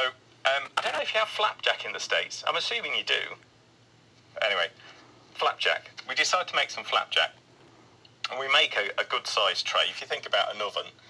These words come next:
and a tray, a bake tray that kind of fits into a, a kind of, like, on a single shelf in an oven. We make a tray of this flapjack, and she grates the, uh, the cannabis resin,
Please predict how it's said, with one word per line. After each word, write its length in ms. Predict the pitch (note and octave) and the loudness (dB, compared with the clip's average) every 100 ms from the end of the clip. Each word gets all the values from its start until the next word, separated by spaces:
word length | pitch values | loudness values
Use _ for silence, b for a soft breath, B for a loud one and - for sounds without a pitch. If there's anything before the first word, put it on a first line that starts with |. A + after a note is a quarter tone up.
| B B - | B B -8
and 80 | |
a 60 | F2+ | -4
tray, 380 | - - G2 F2+ | -2 2 2 0
a 60 | G2+ | 0
bake 240 | - - - | 0 -2 -4
tray 260 | - E2+ - | -2 -2 -4
that 100 | - | -6
kind 200 | G2 F#2 | -4 -4
of 60 | |
fits 400 | - - - - | -6 -6 -6 -4
into 240 | F#2 - F2+ | -6 -6 -6
a, 280 | E2+ - - | -4 -4 -2
a 20 | |
kind 200 | G2 F#2 | 0 0
of, 80 | F2 F2 | 0 -2
like, 160 | F2+ | -2
on 60 | F2+ | -4
a 60 | |
single 340 | - A2 G2 E2+ | -4 -4 -4 -2
shelf 340 | - F2 - | 2 2 0
in 60 | F#2+ | -6
an 80 | G2 | -6
oven. 180 | - - B B B B B2 | -6 -12 B B B B -4
We 60 | |
make 220 | D3 D#3 - | 0 0 0
a 40 | |
tray 280 | - C#3+ A2 | 0 2 2
of 80 | G2+ | 2
this 120 | - | -2
flapjack, 640 | - - - - - - F#2+ | 2 0 2 0 0 -4 -10
and 160 | F#2 | -2
she 160 | - - | 0 0
grates 460 | - B2+ A2+ - - | 2 0 2 -2 -4
the, 220 | G2 F#2+ - - - | -2 -4 -6 -20 0
uh, 340 | F#2+ F2+ F2 - - - | 2 4 2 -4 -14 -14
the 60 | - | -2
cannabis 400 | C3 B2+ - - | 2 2 0 0
resin, 240 | G2+ D#2+ | 0 -2